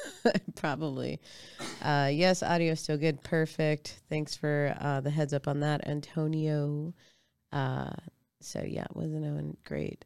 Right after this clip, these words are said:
lighting? Perfect. Great. Thank you so much, drones. Uh, let's keep, keep it up here. A lot of, like I was saying earlier, um, so, you know, Mulvaney was put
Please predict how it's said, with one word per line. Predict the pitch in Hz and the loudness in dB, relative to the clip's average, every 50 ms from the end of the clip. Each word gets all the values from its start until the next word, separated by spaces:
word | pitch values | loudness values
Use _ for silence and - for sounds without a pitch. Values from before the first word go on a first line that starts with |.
| _ - | _ -8
lighting? | 139 139 139 139 139 143 - 156 - 151 151 147 - - | -6 -4 -2 -2 -2 -4 -4 -6 -8 -10 -10 -12 -12 -6
Perfect. | - 196 220 220 - - - - - - _ _ - | -2 -2 -2 0 -2 -4 -6 -8 -12 -20 _ _ -2
Great. | - 202 226 220 156 - - - _ _ _ _ _ - | 2 4 4 4 2 0 -4 -18 _ _ _ _ _ -4
Thank | 214 214 214 | -4 -2 -2
you | - 185 | -2 -2
so | - 185 | -2 -2
much, | 175 170 156 143 - - | -2 -2 -2 -4 -4 -8
drones. | 123 110 104 - - - - - - - - - _ _ _ - - - - - - - | -8 -8 -8 -10 -10 -8 -8 -8 -8 -10 -18 -20 _ _ _ -14 -14 -12 -12 -12 -10 -4
Uh, | - 147 147 143 143 143 139 131 - 50 - - - - _ _ _ _ _ - | 0 2 2 2 2 2 2 0 -2 -6 -10 -12 -18 -20 _ _ _ _ _ -4
let's | 160 170 156 143 - - | 0 0 0 0 0 -4
keep, | - - - - 151 151 147 151 147 151 151 156 156 156 - - - - _ _ _ _ _ _ - | -10 -8 -2 0 2 4 4 4 6 6 6 6 4 2 0 -8 -14 -16 _ _ _ _ _ _ -14
keep | - - 170 170 165 - - - - | -8 -2 0 0 0 -2 -4 -6 -2
it | - 156 156 160 - - _ - | 2 2 2 2 0 -4 _ -2
up | - 156 160 160 156 - - | 2 4 4 4 4 2 0
here. | - - - 170 165 160 156 156 156 156 156 156 147 - - - | -4 -2 2 4 6 6 6 6 6 4 4 4 2 2 2 2
A | 160 151 147 147 | 4 4 6 4
lot | 147 147 160 180 190 196 202 - - | 4 6 6 8 8 8 8 6 4
of, | - 175 175 170 170 165 165 165 160 160 156 156 156 151 160 - - | 4 6 8 8 8 8 8 8 6 6 6 4 4 2 -2 -2 0
like | 170 170 - | 2 4 4
I | 165 | 4
was | 156 156 - | 4 4 4
saying | - 180 160 156 | 4 6 6 6
earlier, | 147 151 151 151 151 151 147 143 - - - - - - - - | 6 6 6 8 8 8 6 6 4 0 -12 -12 -14 -10 -2 4
um, | - 170 165 170 170 165 151 - - | 6 8 8 8 8 6 4 2 0
so, | 147 - - - 202 190 185 185 180 180 180 170 - | -2 0 4 6 8 10 10 10 10 10 8 6 4
you | - 190 190 | 2 2 4
know, | 185 180 170 170 170 170 160 - | 6 6 8 8 6 6 4 4
Mulvaney | 170 185 180 185 185 185 202 202 220 233 226 214 | 6 8 8 10 10 10 8 8 8 6 6 6
was | 196 196 180 - | 6 4 4 2
put | - - 202 185 180 175 170 170 165 - | 2 6 8 8 10 10 8 8 6 4